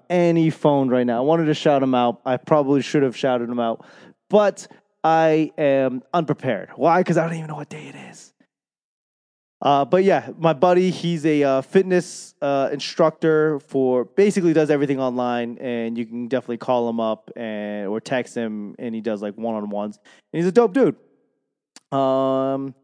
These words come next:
he has been keeping me motivated. Ah, maybe not motivated. That's not on him. That's me.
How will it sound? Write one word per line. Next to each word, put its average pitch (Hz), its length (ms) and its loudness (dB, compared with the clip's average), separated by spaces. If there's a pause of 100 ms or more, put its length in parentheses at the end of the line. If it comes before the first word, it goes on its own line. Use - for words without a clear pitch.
(440)
he 165 760 -6
has 139 300 2
been 131 440 -2
keeping 143 380 -4
me 135 160 0
motivated. 139 1040 2 (340)
Ah, 349 240 2
maybe 208 220 2
not 147 140 4
motivated. 110 580 0
That's 156 220 0
not 131 120 0
on 110 140 -4
him. 104 180 -10
That's 120 220 -6
me. 104 160 -10